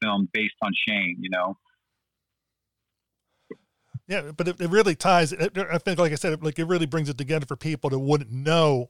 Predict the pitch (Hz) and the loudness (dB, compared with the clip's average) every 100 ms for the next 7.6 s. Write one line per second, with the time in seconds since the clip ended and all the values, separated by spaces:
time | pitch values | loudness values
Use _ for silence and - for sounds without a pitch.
0 | - 139 143 - 160 156 135 151 143 143 | -4 -6 -4 0 0 0 -4 -6 -2 -2
1 | 135 131 127 _ _ _ _ _ 135 131 | -2 -6 -12 _ _ _ _ _ -10 -8
2 | 139 156 156 139 131 110 117 135 135 143 | -4 -2 0 0 0 2 2 0 -2 -6
3 | - 165 143 165 190 160 151 - 151 147 | -8 -4 -2 0 2 2 0 -2 -4 -2
4 | 139 151 151 143 147 139 127 123 _ _ | 0 2 2 2 0 -4 -4 -8 _ _
5 | _ _ _ _ 151 156 147 151 _ _ | _ _ _ _ -2 0 -2 -6 _ _
6 | _ _ _ _ - 185 - 202 175 170 | _ _ _ _ -2 -2 2 0 0 -4
7 | - 170 - 165 147 135 | -2 -2 -2 -4 -4 -6